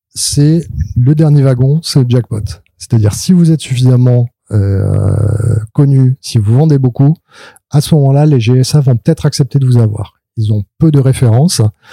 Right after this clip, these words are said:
mais par contre, ils ont une visibilité monstrueuse. Il y a beaucoup de gens qui y vont, et donc, dès qu'on y est, ça fait un, c'est un levier, euh, multiplicateur.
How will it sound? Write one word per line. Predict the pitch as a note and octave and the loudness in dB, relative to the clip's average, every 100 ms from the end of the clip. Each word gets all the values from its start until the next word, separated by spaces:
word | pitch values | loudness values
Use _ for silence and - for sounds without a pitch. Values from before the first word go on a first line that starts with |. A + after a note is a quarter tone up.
| - _ | -20 _
mais | A#2 | 0
par | A#2 A2 | 0 -2
contre, | D3+ E3 B2 | -2 0 0
ils | A2+ | 2
ont | |
une | A2 G#2+ G#2 G2+ | 2 2 0 0
visibilité | G#2 C#3+ C3+ C3 B2 C3+ | 0 0 2 0 0 -2
monstrueuse. | B2 A#2 - A2+ G#2+ - _ _ - | -2 -4 -6 -6 -6 -14 _ _ -4
Il | |
y | G#2 | -2
a | |
beaucoup | A2 C3+ C#3 | 0 0 2
de | |
gens | A#2 C#3 | 2 2
qui | - A#2 | 0 0
y | A2+ | 2
vont, | A2+ B2+ E3 F3+ | 2 2 2 0
et | A#2 | 0
donc, | G#2+ D3 F3 - A2+ | 0 0 0 -6 -12
dès | A#2 A#2 | -6 -4
qu'on | E3 C#3+ | 0 0
y | C3 | 2
est, | C#3+ F3+ - _ _ _ - _ _ | 2 -2 -6 _ _ _ -20 _ _
ça | - C3+ | -8 -6
fait | - D3 | -2 0
un, | C3+ A#2 | 0 -2
c'est | - | -2
un | B2 | 0
levier, | A#2+ A2+ C3 | 0 0 2
euh, | C3 A2 G#2 G#2 | 2 2 0 0
multiplicateur. | A2+ A2+ - A#2+ - - - | 0 -2 -6 -6 -6 -8 -14